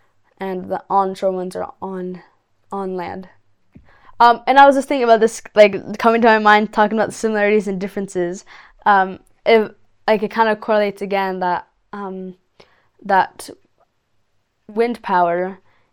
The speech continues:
is pretty similar to solar ta-, solar tower power because there are farms. They're pretty much big fa-, like, this big, I guess, plots of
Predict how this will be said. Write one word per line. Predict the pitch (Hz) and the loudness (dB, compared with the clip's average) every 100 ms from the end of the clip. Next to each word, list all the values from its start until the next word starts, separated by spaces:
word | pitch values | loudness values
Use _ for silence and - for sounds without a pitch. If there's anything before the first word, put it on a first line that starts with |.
| - | -10
is | 220 - | -10 -6
pretty | 226 214 | -6 -6
similar | - 214 214 202 | -8 -8 -6 -6
to | 196 - 190 - - | -8 -12 -12 -14 -20
solar | - - 202 202 196 208 | -14 -8 -6 -4 -6 -8
ta-, | - - 185 - _ _ - - | -12 -12 -10 -10 _ _ -20 -20
solar | - 220 233 226 | -6 0 2 2
tower | 220 - 185 180 180 | -2 -2 0 0 -2
power | 180 170 175 185 - _ _ - | -4 -2 -2 -6 -10 _ _ -14
because | 196 208 196 185 185 - _ _ _ _ _ | -10 -2 0 0 -2 -10 _ _ _ _ _
there | 196 185 | 0 2
are | 180 | 0
farms. | - 185 165 180 190 - | -2 -4 -4 -6 -16 -16
They're | 180 | -14
pretty | 196 190 | -10 -10
much | 180 - | -10 -12
big | 202 180 | -14 -14
fa-, | - - - | -16 -16 -10
like, | 190 185 196 | -8 -8 -12
this | 185 - | -16 -12
big, | - 208 - - _ _ _ _ - | -8 -8 -10 -20 _ _ _ _ -10
I | 202 | -8
guess, | 202 190 | -6 -8
plots | - 202 - | -8 -8 -6
of | 196 | -12